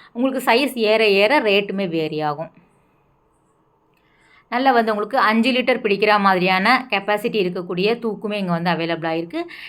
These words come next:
இது எல்லாம் பிராண்டட் மட்டும்தான் நான் காமிக்கிறேன்.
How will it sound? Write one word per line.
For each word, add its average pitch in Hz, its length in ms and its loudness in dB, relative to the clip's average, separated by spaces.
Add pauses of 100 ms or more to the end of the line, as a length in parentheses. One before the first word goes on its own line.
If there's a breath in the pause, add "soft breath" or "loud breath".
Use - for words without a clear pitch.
இது 240 160 -8
எல்லாம் 269 340 2
பிராண்டட் 247 440 2
மட்டும்தான் 226 400 0
நான் 180 180 -2
காமிக்கிறேன். 170 540 0